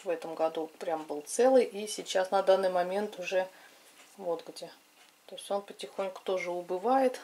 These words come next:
<clears throat> Давайте на Шанель его поставим. Вот, всё. Это всё, что остаётся у меня на полке. Всё остальное я сейчас уберу, независимо, пользовалась или нет.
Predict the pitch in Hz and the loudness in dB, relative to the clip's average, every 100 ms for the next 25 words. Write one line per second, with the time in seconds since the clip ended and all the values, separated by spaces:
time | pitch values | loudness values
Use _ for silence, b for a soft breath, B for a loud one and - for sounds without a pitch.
0 | - - _ 285 240 202 185 190 - 202 | -16 -20 _ 4 4 2 0 0 -2 2
1 | - 302 277 254 220 202 196 196 196 - | 8 12 12 12 12 8 4 2 2 2
2 | 202 185 - B B B 233 208 180 - | 2 2 -2 B B B 6 6 6 2
3 | - 240 208 - 214 220 - 247 226 - | 4 6 8 6 4 4 6 4 6 6
4 | 190 - 202 190 - 190 185 185 - 269 | 4 6 4 4 2 0 2 2 6 6
5 | 285 269 269 B B - 247 220 - 202 | 6 0 -4 B B 4 10 10 10 6
6 | 190 240 240 190 208 202 - 196 - 175 | 8 8 8 8 4 2 4 4 2 0
7 | 196 220 254 226 196 202 190 - 175 170 | 4 6 6 6 6 6 4 -2 -2 0
8 | - 233 233 220 208 202 190 185 175 160 | 4 4 4 0 0 -2 -4 -6 -6 -8